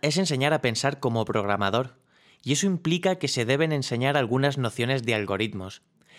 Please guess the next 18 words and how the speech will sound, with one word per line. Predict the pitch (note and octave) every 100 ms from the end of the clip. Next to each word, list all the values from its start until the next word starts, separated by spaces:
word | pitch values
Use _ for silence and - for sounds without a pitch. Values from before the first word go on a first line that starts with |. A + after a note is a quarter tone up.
| - -
Y | A2+
luego | A#2+ C#3
el | C3+
trabajador | B2+ A#2 - A2+ D3
tiene | C3 C3
que | B2+
ajustarse | A#2 A#2 - B2 A#2+ C#3+
al | C3+
lenguaje | A2+ G#2 A2 G#2+ B2
que |
está | A#2 -
aprendiendo. | A2+ G2+ F#2 A#2 A2 A#2 - _ _ _ -
Si | - B2+
tienen | G#2 E3+ F#3
alguna | F3 C#3+ C#3 C3
noción | A#2+ A2+ B2+ A#2
de | A2
algoritmos, | G#2 A2 B2+ D3+ D#3+ -